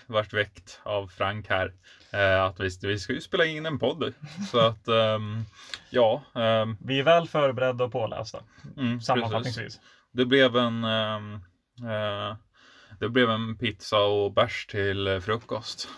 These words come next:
Speaker 1: Eh.
Speaker 2: Klockan sex.
Speaker 1: <laughs> Ja, precis.
Speaker 2: Det är nog tur att terminen snart är slut. Eh, vad har vi i glaset då?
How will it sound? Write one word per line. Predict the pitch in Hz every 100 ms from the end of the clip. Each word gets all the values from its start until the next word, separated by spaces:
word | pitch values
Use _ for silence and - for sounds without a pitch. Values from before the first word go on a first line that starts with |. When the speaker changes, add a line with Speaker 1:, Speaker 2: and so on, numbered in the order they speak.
| -
Speaker 1:
Eh. | 107 104 104 104 -
Speaker 2:
Klockan | 113 131 - 120
sex. | 117 123 - - -
Speaker 1:
<laughs> | 135
Ja, | 139 117 139 -
precis. | 131 120 131 - 147 139 - - - _ - 208 240 214 202 - - 165 - _ 131
Speaker 2:
Det |
är | 143
nog | 147
tur | 147 139
att | 127
terminen | 139 135 127 120
snart | 110 120 113
är |
slut. | 110 175 139 -
Eh, | - 135 147 139
vad | 143 151
har | 160
vi | 156
i |
glaset | 135 165 202
då? | 113